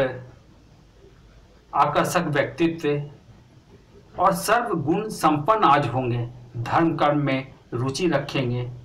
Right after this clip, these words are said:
साथ ही साथ आज का दिन कोई निर्णय आप सोच समझकर अपने बुद्धि का उपयोग करके लें,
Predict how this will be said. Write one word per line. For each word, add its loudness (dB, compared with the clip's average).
साथ 2
ही 0
साथ -2
आज 4
का 0
दिन -2
कोई 2
निर्णय 4
आप 2
सोच 0
समझकर 0
अपने -2
बुद्धि -4
का 0
उपयोग -2
करके -2
लें, -8